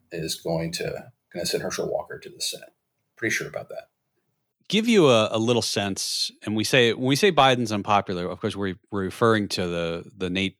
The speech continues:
Speaker 2: Silver five thirty-eight site. I'll link to that. Give you a little, little bit of a, a context. At this exact moment,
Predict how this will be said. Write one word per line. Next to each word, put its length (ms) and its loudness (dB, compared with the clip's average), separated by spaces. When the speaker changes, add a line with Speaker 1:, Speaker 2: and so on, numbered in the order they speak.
Speaker 2:
Silver 480 0
five 300 2
thirty-eight 440 -2
site. 280 -2
I'll 80 -4
link 200 -6
to 100 -10
that. 260 -6
Give 120 4
you 80 8
a 60 8
little, 340 4
little 380 2
bit 180 0
of 220 -2
a, 400 0
a 60 -12
context. 640 -2
At 180 4
this 200 4
exact 400 4
moment, 460 -2